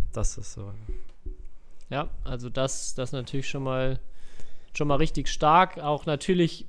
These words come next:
Speaker 2: <clears throat> viele Ausfälle. Ich glaube, im Herrendoppel war es absolute Pflicht nach der Auslosung, dass sie ins Viertelfinale kommen. Ähm, aber ja, trotzdem auch das Mixed erstmal knappe Spiele noch,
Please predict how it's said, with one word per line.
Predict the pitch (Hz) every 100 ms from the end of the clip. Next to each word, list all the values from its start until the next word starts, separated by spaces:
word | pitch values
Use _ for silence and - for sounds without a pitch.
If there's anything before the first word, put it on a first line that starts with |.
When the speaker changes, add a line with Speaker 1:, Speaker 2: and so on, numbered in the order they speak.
| -
Speaker 2:
<clears throat> | - 208 165
viele | - 170 143
Ausfälle. | 170 185 - 175 165
Ich | 131
glaube, | 143 139
im | 131
Herrendoppel | 147 151 147 143 135
war | 127
es | 131 127
absolute | 131 - 139 127
Pflicht | - 156 165 -
nach | 143 143
der | - 143 131
Auslosung, | 139 - 143 135 131
dass | 127
sie | 139 135 131 - - - - -
ins | 139 -
Viertelfinale | 165 151 143 151 143 143 143
kommen. | 156 151 151 151 - - - - -
Ähm, | 120 123 123 120
aber | 120 120 120 120 120 -
ja, | - 127 - -
trotzdem | - 131 139 127
auch | 120
das | 131
Mixed | 143 151 -
erstmal | 143 127 147 135 135
knappe | 131 151 147 151
Spiele | - - 160 160
noch, | 151 147 -